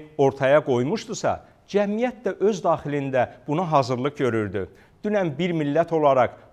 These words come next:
Azərbaycan xalqının içəridən gələn sevincini də gördük. Onun hansı xarüqələrə imza atmasını da seyr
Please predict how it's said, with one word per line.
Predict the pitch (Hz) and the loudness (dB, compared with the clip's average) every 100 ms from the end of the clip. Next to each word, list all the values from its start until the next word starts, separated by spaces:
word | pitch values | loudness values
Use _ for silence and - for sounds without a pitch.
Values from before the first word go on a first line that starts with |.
| 175 | -2
Azərbaycan | 170 175 165 190 190 | 0 0 0 0 -2
xalqının | 160 143 131 160 156 - - - | 2 2 0 -4 -6 -8 -14 -12
içəridən | - 196 190 185 220 | 0 2 4 2 2
gələn | 185 180 180 | 2 2 0
sevincini | 165 151 147 139 135 156 | 0 0 0 -2 -2 0
də | 156 | 0
gördük. | 135 131 113 110 101 - _ | 2 0 0 -4 -6 -18 _
Onun | - 147 185 | -4 -2 -2
hansı | 131 156 147 - | -2 0 0 -4
xarüqələrə | - 160 143 139 135 131 156 139 | 2 2 4 0 0 0 0 -4
imza | 135 135 139 | -2 0 -2
atmasını | - 131 - 135 165 | -2 -4 -2 -4 0
da | 160 | 0
seyr | 156 151 | 0 -2